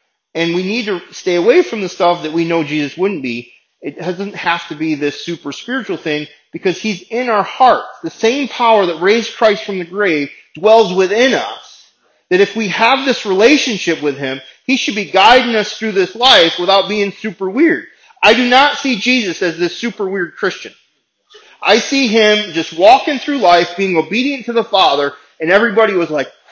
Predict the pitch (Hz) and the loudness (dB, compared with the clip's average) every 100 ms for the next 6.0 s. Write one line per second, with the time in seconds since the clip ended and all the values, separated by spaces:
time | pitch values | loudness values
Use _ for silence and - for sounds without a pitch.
0 | - - 311 330 285 220 - 165 - - | -20 0 6 6 6 0 -4 -14 -14 -10
1 | 285 - - _ _ _ _ - - - | -10 -12 -20 _ _ _ _ -20 -20 -20
2 | _ _ _ - 196 240 294 - 277 254 | _ _ _ -8 -2 0 -2 -2 -2 -2
3 | 214 220 214 214 180 - 175 165 - - | -2 0 0 0 -2 -4 -4 -6 -10 -8
4 | - 247 262 208 214 214 - 196 185 185 | -4 -2 -2 -2 0 0 2 0 0 -6
5 | - 185 190 - 220 220 185 175 165 190 | -2 -2 -2 -2 0 0 2 0 0 -4